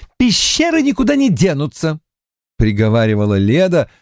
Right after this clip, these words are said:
закармливая его конфетами в лондонском поезде.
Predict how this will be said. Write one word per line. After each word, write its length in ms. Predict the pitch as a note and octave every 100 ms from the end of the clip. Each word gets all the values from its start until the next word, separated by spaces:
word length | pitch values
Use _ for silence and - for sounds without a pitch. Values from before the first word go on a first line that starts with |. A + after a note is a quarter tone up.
| -
закармливая 960 | F#2+ C3 - C#3 D#3+ C#3+ C3 B2+ A2+
его 400 | A2 G#2+ A2+ A#2
конфетами 760 | - G#2 F#2+ - C#3+ C#3 A#2+ A2
в 100 | G2
лондонском 720 | G#2 B2 A2 G#2+ G2 G#2+ F#2+
поезде. 640 | F#2+ F#2+ F2 E2 F2 F#2